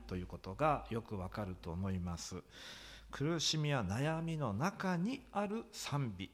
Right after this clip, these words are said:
であるということ。 ダビデは苦しみ、悩みから解放されているわけではないんですね。なおも彼は問題を抱えたままです。 しかし、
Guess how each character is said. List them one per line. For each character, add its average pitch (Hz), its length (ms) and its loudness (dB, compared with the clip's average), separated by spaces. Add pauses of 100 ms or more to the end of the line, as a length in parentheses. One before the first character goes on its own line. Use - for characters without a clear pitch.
で 117 140 -2
あ 107 80 0
る 101 80 -2
と 90 120 -8
い 82 60 -4
う 78 40 -8
こ 82 120 -10
と。 196 380 2 (2500)
ダ 147 100 4
ビ 131 100 4
デ 117 120 4
は 110 160 2
苦 139 240 6
し 135 160 4
み、 135 100 2
悩 135 180 4
み 143 120 2
か 123 80 2
ら 101 80 0
解 170 220 4
放 165 120 4
さ 156 140 2
れ 151 100 4
て 147 140 2
い - 20 6
る 139 100 4
わ 127 120 4
け 135 120 0
で 131 120 4
は 104 80 4
な 123 140 2
い 104 80 2
ん 85 100 -2
で 80 100 -4
す - 120 -8
ね。 139 380 2 (600)
な 135 140 4
お 160 100 6
も 156 260 6
彼 131 180 6
は 127 140 4
問 135 320 2
題 120 220 4
を 135 160 4 (100)
抱 135 320 2
え 120 60 4
た 101 180 -2
ま 104 160 2
ま 147 140 8
で 101 120 2
す。 - 400 -2 (800)
し - 140 -2
か 208 180 2
し、 220 320 2